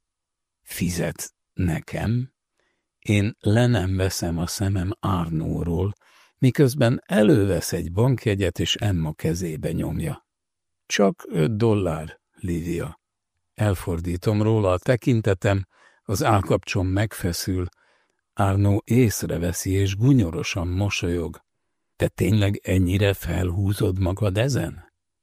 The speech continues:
Mi történik pontosan, amikor belül valami eltörik?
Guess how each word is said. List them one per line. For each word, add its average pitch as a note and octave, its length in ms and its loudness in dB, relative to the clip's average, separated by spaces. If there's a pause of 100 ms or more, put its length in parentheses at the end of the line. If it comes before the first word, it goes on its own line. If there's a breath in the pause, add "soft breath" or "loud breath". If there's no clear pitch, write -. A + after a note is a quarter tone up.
(140)
Mi D#3 240 4
történik F2 720 -4
pontosan, G#2 720 0
amikor F#2 520 -2 (400)
belül G2+ 720 2
valami G2+ 600 -2
eltörik? F#2+ 840 -4